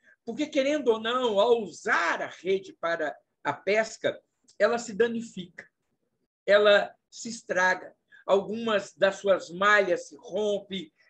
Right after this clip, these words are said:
quebra alguma coisa. Então, alguma coisa acontece.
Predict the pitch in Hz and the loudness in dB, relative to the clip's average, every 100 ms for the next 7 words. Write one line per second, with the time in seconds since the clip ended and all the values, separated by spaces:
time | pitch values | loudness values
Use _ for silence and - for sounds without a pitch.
0 | _ 220 220 220 190 175 165 156 196 202 | _ -2 0 2 0 -4 -8 -4 4 6
1 | 202 165 180 - _ - 208 254 254 254 | 6 4 0 -2 _ -14 -8 -2 -2 -2
2 | 254 247 269 381 254 - 247 233 240 247 | -2 -2 -2 -2 -2 0 0 0 -4 -8
3 | 226 208 202 196 - | -4 2 4 2 -4